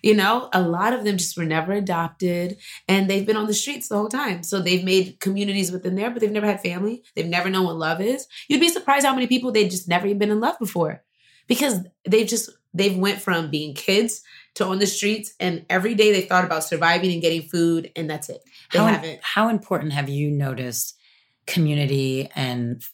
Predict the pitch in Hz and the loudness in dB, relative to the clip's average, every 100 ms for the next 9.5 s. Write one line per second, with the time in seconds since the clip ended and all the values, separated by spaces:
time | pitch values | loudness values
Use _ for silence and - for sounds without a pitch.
0 | _ _ - 170 139 143 175 165 185 156 | _ _ 0 2 2 2 2 2 4 2
1 | 147 139 135 135 151 139 131 240 285 - | 2 0 0 -2 0 -2 0 0 0 -2
2 | 143 120 120 127 - 143 151 131 127 123 | -4 -4 -4 -6 -6 -4 -2 -2 -4 -6
3 | 120 _ _ _ - 135 120 120 139 127 | -8 _ _ _ -4 -2 -2 -2 -6 -6
4 | 147 139 120 117 143 131 - - - - | -4 -2 -2 -2 -2 -2 -6 -20 -20 -20
5 | _ 165 - 156 180 185 185 185 - - | _ -4 -2 4 6 6 4 0 -4 0
6 | 165 160 160 143 139 156 156 156 143 143 | 2 2 -2 -4 -2 0 2 0 0 0
7 | 127 - - 139 135 143 131 - 143 139 | -2 -8 -2 -2 -2 -4 -4 -2 -2 -2
8 | 135 - - 131 127 151 135 127 120 120 | -6 -6 -4 -4 -4 -4 -4 -4 -6 -6
9 | 143 123 120 113 | -6 -4 -4 -6